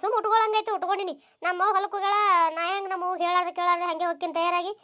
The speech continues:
ಏ, ತೀರಾ ಮಾತಾಡಕ್ಕೆ ಹೋಗ್ತೀನಿ ಏರೇ. ಅಯ್ಯ, ಹೇಳಿ ಕೇಳಿ ಹೊಲಕ್ಕೆ ಏನದಲ್ಲೇ? ಮುಂಜಾನೆ ಹೋ-, ಹೇಳಿದ್ದಂದ್ರ, ಆ, ನಿಮ್ಮ ಅವ್ವ ಏನ ಹೊರಗೆ ಕೊಟ್ಟಾಳ, ತವ್ರ ಮನೆಗೆ ಕೊಟ್ಟಾಳ?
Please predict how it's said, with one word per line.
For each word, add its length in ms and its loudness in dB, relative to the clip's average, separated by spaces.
ಏ, 160 2
ತೀರಾ 200 2
ಮಾತಾಡಕ್ಕೆ 360 0
ಹೋಗ್ತೀನಿ 320 0
ಏರೇ. 180 -2
ಅಯ್ಯ, 180 2
ಹೇಳಿ 400 2
ಕೇಳಿ 180 0
ಹೊಲಕ್ಕೆ 240 2
ಏನದಲ್ಲೇ? 300 0
ಮುಂಜಾನೆ 260 -2
ಹೋ-, 240 2
ಹೇಳಿದ್ದಂದ್ರ, 360 -2
ಆ, 80 -8
ನಿಮ್ಮ 160 -2
ಅವ್ವ 160 0
ಏನ 80 -2
ಹೊರಗೆ 180 0
ಕೊಟ್ಟಾಳ, 240 0
ತವ್ರ 180 -2
ಮನೆಗೆ 140 -6
ಕೊಟ್ಟಾಳ? 240 0